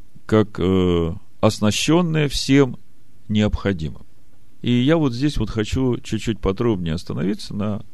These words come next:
вот этом оснащении всем необходимым, чтобы мы понимали, о чём речь идёт. Давайте пророк Иеремия, седьмую главу откроем.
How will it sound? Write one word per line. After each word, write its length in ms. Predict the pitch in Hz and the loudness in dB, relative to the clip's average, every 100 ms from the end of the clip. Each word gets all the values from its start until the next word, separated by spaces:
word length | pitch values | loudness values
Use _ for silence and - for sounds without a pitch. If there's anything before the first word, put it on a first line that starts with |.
| - | -12
вот 220 | - 104 | -8 -6
этом 260 | 117 113 104 | -4 -4 -4
оснащении 640 | 95 - 95 - 120 113 92 | -4 -4 -4 -4 -4 -4 -4
всем 320 | - 98 90 | -4 -4 -2
необходимым, 800 | 87 90 85 - 117 160 131 98 - - - | -2 -2 -2 -4 -2 -2 -2 -4 -10 -12 -12
чтобы 340 | - - 101 123 | -10 -6 0 0
мы 100 | 131 | 2
понимали, 640 | 127 131 143 139 110 90 - - - - - | 2 2 4 6 8 6 2 -10 -12 -12 -6
о 100 | - | -2
чём 280 | 90 107 104 | 0 4 6
речь 260 | 107 - - | 6 2 -4
идёт. 320 | 110 - - - - - - - - - - - - - - - - - - - - - - - - - - - - - - - - - - - - - - - - | -8 -10 -12 -14 -12 -12 -12 -12 -12 -12 -12 -12 -12 -12 -12 -12 -12 -12 -12 -12 -12 -12 -12 -12 -12 -12 -12 -12 -12 -12 -12 -12 -12 -12 -12 -12 -12 -12 -12 -12 -6
Давайте 380 | - 123 175 - | 0 2 2 0
пророк 540 | - - 117 120 95 | -2 2 4 4 2
Иеремия, 420 | 90 95 123 156 110 | 2 2 2 0 0
седьмую 400 | - 82 87 82 | 0 0 0 2
главу 280 | 82 78 | 0 0
откроем. 380 | 69 - - 50 | -4 -6 -8 -10